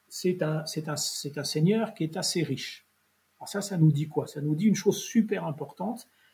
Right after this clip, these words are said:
c'est que par rapport à ces expéditions vikings, pour faire une expédition viking,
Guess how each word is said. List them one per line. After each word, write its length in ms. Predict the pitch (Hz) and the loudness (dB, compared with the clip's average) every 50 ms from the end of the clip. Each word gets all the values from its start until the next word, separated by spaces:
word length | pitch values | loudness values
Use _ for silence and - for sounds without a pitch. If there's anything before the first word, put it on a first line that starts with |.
| _ _ _ _ - | _ _ _ _ -10
c'est 160 | - - 156 | -8 -6 -2
que 100 | - 226 | 0 -2
par 240 | 226 226 208 185 180 | -2 -2 -4 -6 -4
rapport 640 | 180 165 - - 185 185 180 165 151 - - - _ _ _ _ _ _ _ _ _ - | -4 -4 -4 -2 -2 0 0 0 -2 -4 -6 -12 _ _ _ _ _ _ _ _ _ -6
à 80 | 147 | -4
ces 280 | - - 151 139 131 156 | -4 -2 -2 2 4 4
expéditions 800 | 190 185 - - - - 196 165 156 170 - - - 165 151 | 4 4 0 -4 -4 -4 -2 -2 -2 -2 -4 -4 -2 -2 -2
vikings, 540 | 131 117 131 - - - 180 202 214 220 214 - - _ _ _ _ _ _ _ _ _ _ _ _ _ _ _ _ _ _ _ _ _ _ _ _ _ _ _ _ _ | -4 -4 -8 -8 -2 2 4 4 6 4 2 -2 -6 _ _ _ _ _ _ _ _ _ _ _ _ _ _ _ _ _ _ _ _ _ _ _ _ _ _ _ _ _
pour 360 | - - 226 233 214 208 - | 2 6 6 8 8 6 4
faire 280 | - 185 180 185 175 160 | 0 -2 -2 0 0 -2
une 100 | 151 147 | -2 -2
expédition 640 | 139 135 - - - 135 135 135 - - 147 135 | -4 -6 -8 -8 -10 -8 -8 -8 -10 -8 -8 -8
viking, 520 | 123 123 127 - - 190 202 208 214 220 | -8 -8 -8 -4 -2 0 0 0 0 -4